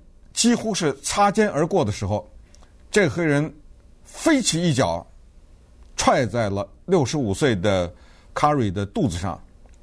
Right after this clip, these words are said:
把他当场倒退了几步以后踹倒在地。然后过来以后呢，他的这种攻击，你要从那个视频上看，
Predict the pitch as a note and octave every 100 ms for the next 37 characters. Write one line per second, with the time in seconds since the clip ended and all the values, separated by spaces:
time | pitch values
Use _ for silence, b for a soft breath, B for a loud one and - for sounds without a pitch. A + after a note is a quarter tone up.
0 | - - G#2 G#2+ B2+ - - - _ -
1 | G3 G3+ B2+ G2 - - - - - -
2 | - - C4 - - F#3+ B2+ A#2 A2 D3
3 | G#2+ B2 - - D3 G#2 E2 A2+ G#2+ A2
4 | - b b b b b b b b A#2
5 | D#3+ G3+ F3 - - - - - - G#3
6 | E3 D#3 G#2+ G#2 C#3+ G#2 F#2 - b b
7 | b b - - B3 E3+ D3 E3 A#2 G2+
8 | D3+ D#3 C3+ D3+ - - - - - B2+
9 | D3+ C#3+ F3 F3 C#3 - A#2+ C3+ E3 C#3
10 | D3+ -